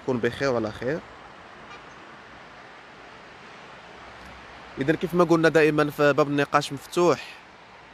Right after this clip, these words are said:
كيف ما تنشوفوا دائمًا الآباء مازالين حايرين كيفاش، آه، شنو ال-، المسار اللي غادي يختاروا،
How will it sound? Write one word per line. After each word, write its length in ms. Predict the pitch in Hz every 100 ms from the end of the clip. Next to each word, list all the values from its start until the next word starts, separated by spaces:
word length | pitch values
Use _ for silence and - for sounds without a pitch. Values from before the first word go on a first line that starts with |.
| -
كيف 100 | 135
ما 260 | 139 131 120
تنشوفوا 540 | 139 135 143 151 143
دائمًا 340 | 131 127 135 139
الآباء 460 | 131 - 135 143
مازالين 540 | 131 127 156 139 135 123
حايرين 560 | - 147 131 123 131 - - - - - - - - - - - - - - -
كيفاش، 440 | 143 143 - -
آه، 760 | 139 131 127 120 117 113 110 110
شنو 300 | - 170 175
ال-، 180 | 151 123
المسار 520 | 117 117 143 - 185
اللي 140 | 160
غادي 200 | 135 127
يختاروا، 480 | 127 - 143 127 127